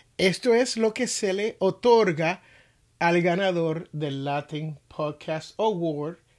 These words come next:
del año. Y el que le damos en el Latin Podcast Award del año es uno donde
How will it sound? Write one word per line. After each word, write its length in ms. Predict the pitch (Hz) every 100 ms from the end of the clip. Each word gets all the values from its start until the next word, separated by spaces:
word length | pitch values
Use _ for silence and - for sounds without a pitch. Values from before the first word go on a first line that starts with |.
| _ -
del 240 | 156 220
año. 480 | 175 147 143 202 - _ - - - _ -
Y 260 | 180 185
el 180 | 180 - _
que 640 | 185 170 165 160 160 156 -
le 200 | 175 175
damos 560 | 185 208 247 233 - _ -
en 240 | 196 180
el 160 | 175 175
Latin 300 | 190 208 185
Podcast 440 | 214 196 202 175
Award 200 | 180 185
del 160 | 175 208
año 420 | 233 190 175 139 - - - - _ _ _ _ _
es 460 | 202 214 220 - -
uno 480 | 214 233 226 196 190
donde 840 | 160 165 160 156 156 156 151 -